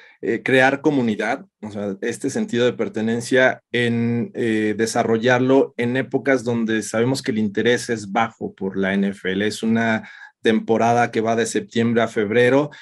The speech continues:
¿Y qué hacemos el resto del año, muchachos? Bueno, de manera local, los equipos empiezan a hacer este tipo de, de, de actividades para que acercar a los fans, a la comunidad de la ciudad en, en la que son locales. Pero, bueno,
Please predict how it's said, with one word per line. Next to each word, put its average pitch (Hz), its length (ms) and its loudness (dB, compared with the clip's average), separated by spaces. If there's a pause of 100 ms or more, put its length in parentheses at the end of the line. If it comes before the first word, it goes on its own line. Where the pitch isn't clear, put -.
(140)
¿Y 107 100 -8
qué 135 80 2
hacemos 175 300 4
el 135 80 6
resto 160 340 2
del 135 140 6
año, 180 240 4
muchachos? 107 500 -4
Bueno, 139 340 -2
de 127 120 0
manera 147 260 4
local, 147 580 4
los 120 160 -4
equipos 143 420 -4
empiezan 131 360 -2
a 127 40 0
hacer 127 140 -2
este 127 200 0
tipo 135 280 2
de, 127 200 6
de, 104 480 -2 (180)
de 117 160 2
actividades 127 720 2
para 110 240 -2
que 113 220 -2
acercar 127 400 2
a - 20 6
los 123 180 0
fans, 123 280 0
a - 20 0
la 113 140 -2
comunidad 113 520 0 (300)
de 120 300 4
la 117 160 0
ciudad 123 340 0
en, 113 240 -2
en 107 180 -2
la 101 140 -4
que 101 160 0
son 226 240 -2
locales. 139 560 2 (540)
Pero, 151 440 4
bueno, 113 280 -4